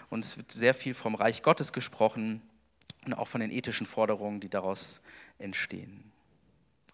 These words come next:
Markus, wenn man so will, ist ja viel kürzer und konzentriert sich dabei stärker auf die Taten Jesu, auf seine Wunder und stellt ihn auch als sehr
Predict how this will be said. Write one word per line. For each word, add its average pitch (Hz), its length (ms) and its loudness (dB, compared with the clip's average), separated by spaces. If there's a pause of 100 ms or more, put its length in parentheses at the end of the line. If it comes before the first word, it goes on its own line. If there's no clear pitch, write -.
(340)
Markus, 180 440 10
wenn 160 80 6
man 147 140 8
so 143 200 4
will, 160 240 10
ist 151 220 2
ja 135 80 10
viel 139 240 4
kürzer 208 340 8
und 131 80 6
konzentriert 147 500 0
sich - 120 -4
dabei 127 260 8
stärker 147 400 6
auf - 140 4
die 123 80 -6
Taten 165 420 2
Jesu, 165 440 2
auf - 460 -10
seine 120 380 6
Wunder 175 420 8
und 131 140 0
stellt 165 300 4
ihn 151 40 2
auch 139 140 4
als 135 160 0
sehr 127 320 10